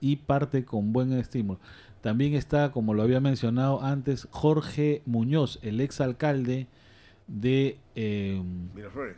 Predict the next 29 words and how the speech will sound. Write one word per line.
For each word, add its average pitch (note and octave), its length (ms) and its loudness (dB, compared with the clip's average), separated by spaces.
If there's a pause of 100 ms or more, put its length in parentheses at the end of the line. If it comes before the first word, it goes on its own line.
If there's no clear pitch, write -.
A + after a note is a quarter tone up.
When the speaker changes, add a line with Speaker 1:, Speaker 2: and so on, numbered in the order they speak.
(140)
Speaker 1:
de A2+ 180 2
Miraflores, C#3+ 840 4 (360)
que A2+ 120 -2
ahora C#3+ 340 4
está C#3 340 -2
yendo, C#3+ 500 2
bueno, C3 280 2
él C#3+ 160 4
entró A#2+ 580 2 (320)
a G#2 120 -4
la G#2 120 -2
Municipalidad G#2 480 0
de C3+ 40 2
Miraflores C#3 600 4
por G#2 240 -2
Somos C#3+ 400 2
Perú, B2+ 400 4
el F#2+ 300 0 (100)
partido B2+ 400 2
de A#2+ 80 4
Alberto C3 380 2
Andrade, C3 500 2 (540)
se - 180 -2
salió, B2+ 500 4
renunció C3+ 800 2 (160)
y G#2+ 140 -2
ahora B2+ 280 2
está C3+ 220 -2
yendo C#3+ 520 0